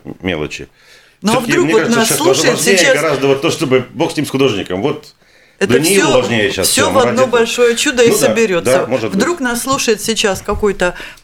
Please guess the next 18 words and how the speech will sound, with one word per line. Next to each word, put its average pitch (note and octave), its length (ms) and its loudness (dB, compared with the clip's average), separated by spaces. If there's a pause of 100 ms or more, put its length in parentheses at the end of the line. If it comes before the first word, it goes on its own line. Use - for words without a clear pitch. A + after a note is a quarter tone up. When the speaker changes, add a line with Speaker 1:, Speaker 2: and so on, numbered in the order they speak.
Speaker 2:
очень G#3+ 200 0
хороший F#3+ 320 -4
художник, B3+ 380 0
Speaker 1:
Художник, D3+ 240 2
Speaker 2:
который A3 140 2
любит A#3 160 2
Speaker 1:
любитель D3+ 220 0
котов, C4 160 2
Speaker 2:
котов. C3 240 2
Speaker 1:
который D3+ 280 -2
мечтал F#3+ 880 2
всю - 160 -6
свою A2 260 0
жизнь, E3 400 2
Speaker 2:
Да. A#3+ 280 -2 (200)
Speaker 1:
э, G2+ 140 0
проиллюстрировать, C3 840 0
э, F2+ 800 2